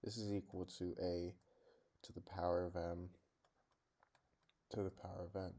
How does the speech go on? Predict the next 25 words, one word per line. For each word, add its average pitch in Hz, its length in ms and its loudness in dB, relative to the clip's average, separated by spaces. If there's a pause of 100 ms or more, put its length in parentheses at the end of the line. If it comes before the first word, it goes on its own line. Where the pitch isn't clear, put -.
(1600)
So 107 220 8
x - 320 4
to 131 60 8
the 110 60 8
power 101 220 8
of 92 140 2
two 98 120 2
times 85 380 -4
two, 90 340 0 (240)
I 90 60 0
can 101 140 2
rewrite 90 260 6
that 85 240 -2
as 76 240 -4 (140)
x 90 500 0 (200)
to 85 100 -4
the 76 100 -2
power 87 340 2
of 82 120 -4
two 78 360 -6 (1080)
to - 100 -2
the 85 100 2
power 87 300 2
of 82 140 -4
two 80 340 -4